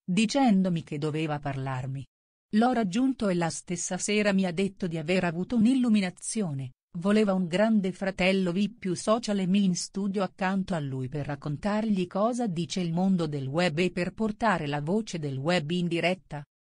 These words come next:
Una proposta che ha immediatamente accettato, come rivelato a T V Sorrisi e Canzoni.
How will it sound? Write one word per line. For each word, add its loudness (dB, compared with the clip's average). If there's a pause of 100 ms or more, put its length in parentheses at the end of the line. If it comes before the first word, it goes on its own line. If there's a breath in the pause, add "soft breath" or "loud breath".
(880)
Una 2
proposta -2
che -2
ha 4
immediatamente 2
accettato, -4 (200)
come 4
rivelato -2
a -2
T -4
V -2
Sorrisi 0
e -2
Canzoni. -6